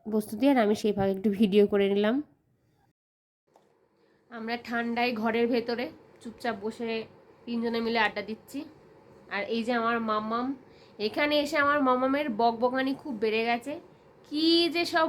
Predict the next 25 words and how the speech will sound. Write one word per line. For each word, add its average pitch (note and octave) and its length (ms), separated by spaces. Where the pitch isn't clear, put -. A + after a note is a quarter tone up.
বলে C#4 240
চলেছে D4+ 260
ঘিজিবিজি C#4+ 400
ঘিজিবিজি D4 420
ওর C4+ 80
ভাষায়, B3 420
হ্যাঁ G#3+ 160
উ - 20
কে, C4+ 120
দু C#4+ 60
একটা, E4+ 160
দু F#4 120
একটা F4 140
ভালো C#4 160
কথা, B3 200
মানে A3+ 160
স্পষ্ট C4+ 300
বোঝা D#5 280
যাচ্ছে। C#4+ 280
আর A#3 80
এই C4 140
যে D4+ 60
বোতল D4 320
নিয়ে, E4+ 180
এবার D4 160